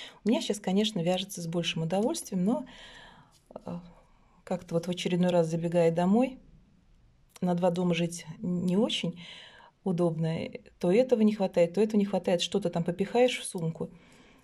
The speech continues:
и бежишь. И вот я положила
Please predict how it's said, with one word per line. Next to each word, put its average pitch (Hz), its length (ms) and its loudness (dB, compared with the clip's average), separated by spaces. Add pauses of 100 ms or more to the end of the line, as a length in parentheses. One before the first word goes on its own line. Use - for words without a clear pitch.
(100)
и 220 100 -2
бежишь. 165 500 0
И 247 80 -4
вот 247 220 2
я 214 300 2 (440)
положила 175 540 0